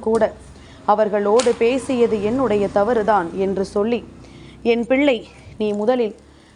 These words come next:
அவர்களை விட்டு விலகு. தானாகவே உன் குலதெய்வம் அதனை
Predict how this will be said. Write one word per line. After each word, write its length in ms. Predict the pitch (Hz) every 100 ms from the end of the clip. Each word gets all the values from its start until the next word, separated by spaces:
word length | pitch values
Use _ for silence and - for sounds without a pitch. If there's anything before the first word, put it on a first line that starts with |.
| -
அவர்களை 420 | 214 226 220 208
விட்டு 320 | 202 220 - 233
விலகு. 280 | 226 269 247 - - _ _ - -
தானாகவே 720 | 226 226 240 233 220 226 220 208
உன் 120 | 220 214
குலதெய்வம் 540 | 240 277 247 226 226 - - - - -
அதனை 240 | 208 214